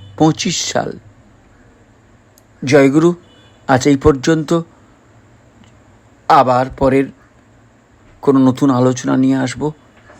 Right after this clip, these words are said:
উৎসাহ দানের জন্য আপনারা লাইক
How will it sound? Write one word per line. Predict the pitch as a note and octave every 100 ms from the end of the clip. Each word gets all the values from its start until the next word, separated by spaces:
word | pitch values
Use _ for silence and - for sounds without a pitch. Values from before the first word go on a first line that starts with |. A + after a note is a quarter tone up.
| - D#3
উৎসাহ | B2+ - B2+ B2
দানের | A#2+ A#2+ A#2 A2+
জন্য | C3+ C3+
আপনারা | C3 C3 C#3 C#3 - - - _ - _ _ - _ _ C3
লাইক | A#2+ B2+